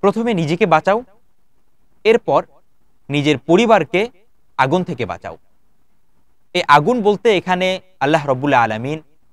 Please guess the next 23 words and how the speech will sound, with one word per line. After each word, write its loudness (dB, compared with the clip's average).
জাহান্নামের 0
আগুনের 0
কথা -6
বলেছেন। -10
সেজন্য 0
আমাদের 0
লক্ষ্য -2
রাখতে -2
হবে, -2
যেই 2
কাজ, -2
যেই 2
কর্ম -2
জাহান্নামের 0
দিকে -4
ধাবিত -4
করে, -2
সেই 0
কাজ -2
থেকে -2
আমাকে -4
বাঁচতে -4
হবে। -16